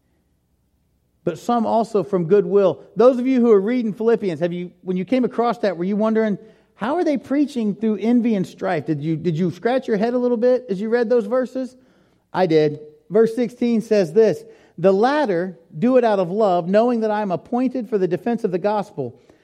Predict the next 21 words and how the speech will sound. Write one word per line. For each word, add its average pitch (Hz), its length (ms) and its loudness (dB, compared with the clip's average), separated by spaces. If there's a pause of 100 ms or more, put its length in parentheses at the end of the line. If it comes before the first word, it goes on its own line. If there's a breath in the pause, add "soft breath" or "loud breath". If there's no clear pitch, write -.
(180 soft breath)
The 151 160 0
former 160 680 0 (760)
proclaim 214 440 0
Christ 247 400 -4
out 190 140 -8
of 156 100 -8
selfish 262 560 -8
ambition 196 680 -2 (540 soft breath)
rather 226 340 0
than 196 160 -2
pure 220 260 2
motives, 196 500 -2 (300 soft breath)
thinking 226 440 2
to 185 120 -2
cause 247 420 -4
my 220 160 0
dis-, 196 300 -4 (260)
distress 202 560 -2
and 190 100 -2
my 185 120 -2
imprisonment. 175 640 -4